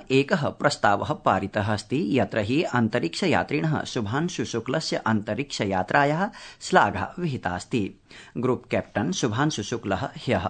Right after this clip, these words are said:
निजान्तरिक्षयात्रां सम्पाद्य ससुरक्षं पृथिवीं प्रतिनिवर्तितः अस्ति,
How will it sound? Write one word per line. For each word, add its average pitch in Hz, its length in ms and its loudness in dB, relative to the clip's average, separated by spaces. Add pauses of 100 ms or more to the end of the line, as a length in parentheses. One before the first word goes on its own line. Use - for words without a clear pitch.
निजान्तरिक्षयात्रां 110 1200 0
सम्पाद्य 135 640 0
ससुरक्षं 101 640 -4
पृथिवीं 101 460 -2
प्रतिनिवर्तितः 98 800 -2
अस्ति, 101 480 -4